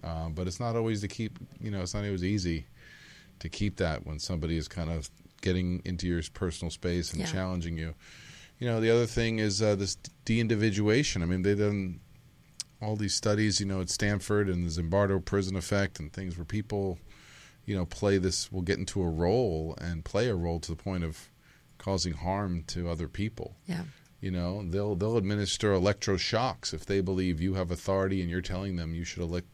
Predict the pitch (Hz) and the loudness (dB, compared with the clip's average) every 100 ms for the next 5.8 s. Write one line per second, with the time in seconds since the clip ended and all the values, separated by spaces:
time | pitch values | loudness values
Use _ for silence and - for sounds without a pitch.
0 | - - 90 82 80 85 85 - 98 92 | -20 -10 -8 -6 -6 -10 -10 -4 -2 -2
1 | - - - - 87 92 90 87 98 101 | -4 -20 -18 -10 -4 -2 -2 -2 0 -2
2 | - 85 82 87 87 90 80 - 82 82 | -2 -4 -4 -4 -2 -4 -4 -4 -2 -2
3 | 113 - - 190 196 185 - - - - | -2 -4 -2 0 0 -4 -14 -20 -18 -18
4 | - - - 101 95 92 87 - - - | -10 -2 2 4 4 0 -4 -14 -20 -18
5 | - - - - 98 95 95 | -18 -20 -12 -4 0 2 0